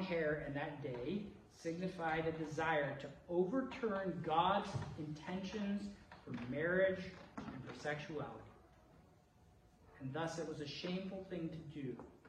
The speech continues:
in that culture. But women in that day,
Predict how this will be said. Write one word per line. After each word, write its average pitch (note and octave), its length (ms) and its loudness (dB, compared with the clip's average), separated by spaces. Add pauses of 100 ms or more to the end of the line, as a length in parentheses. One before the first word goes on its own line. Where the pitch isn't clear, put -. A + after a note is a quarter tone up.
(140)
in G3 260 4
that D#3 400 0
culture. D3 380 -6 (2000)
But D3 140 -4
women C4 320 12
in E3 160 8
that C#3 220 4
day, A3+ 360 4